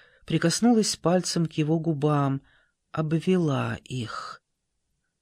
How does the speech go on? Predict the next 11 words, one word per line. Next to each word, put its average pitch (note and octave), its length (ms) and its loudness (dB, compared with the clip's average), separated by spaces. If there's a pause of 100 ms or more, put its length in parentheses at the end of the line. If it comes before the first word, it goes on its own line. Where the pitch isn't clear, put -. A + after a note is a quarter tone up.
Свет - 420 0
ласкал C3 440 -4
её C3 260 -4
волосы, E3+ 720 0 (260)
её C#3 220 -2
плечи D#3 600 -2
и D3 40 -2
грудь. B2+ 580 -8 (640)
Она C#3+ 220 0
млечно D#3 480 0
светилась, F3 920 -2